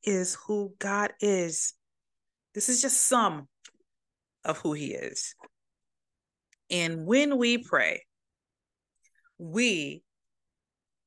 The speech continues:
are communing with this God. And so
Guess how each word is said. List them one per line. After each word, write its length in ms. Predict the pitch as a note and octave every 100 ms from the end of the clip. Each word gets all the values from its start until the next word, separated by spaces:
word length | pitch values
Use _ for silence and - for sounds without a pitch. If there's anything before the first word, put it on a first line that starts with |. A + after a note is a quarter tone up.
| _ _ _ _ _ _ _ _ _ -
are 320 | D#3+ D3+ D#3
communing 960 | - G#3 F3+ F#3 A3+ A#3+ F3+ - - - _ _ _ _
with 500 | - D#3 F3+ C3+ - _ _ _ _ _ _ -
this 440 | C#3+ F3+ - - -
God. 340 | D#3+ D3 B2 - _ _ _ _ _ _ _ _ _ _ _ _ _ -
And 100 | F3
so 640 | - F3 D#3+ D3+ A2+